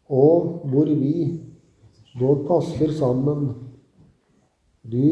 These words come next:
Guds salvede, Guds sønn." Ja, hadde det enda vært slik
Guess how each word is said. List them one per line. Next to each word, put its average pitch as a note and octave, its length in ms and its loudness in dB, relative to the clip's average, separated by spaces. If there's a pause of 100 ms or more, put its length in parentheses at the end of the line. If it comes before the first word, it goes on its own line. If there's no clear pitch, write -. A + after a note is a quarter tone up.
(140)
Guds D3 300 0 (120)
salvede, D3+ 840 0 (960)
Guds C#3 260 0
sønn." C3+ 380 -2 (4000)
Ja, C3 140 2
hadde D3 160 4
det F3+ 260 2
enda D#3 320 2
vært D3+ 240 -2
slik E3 460 -4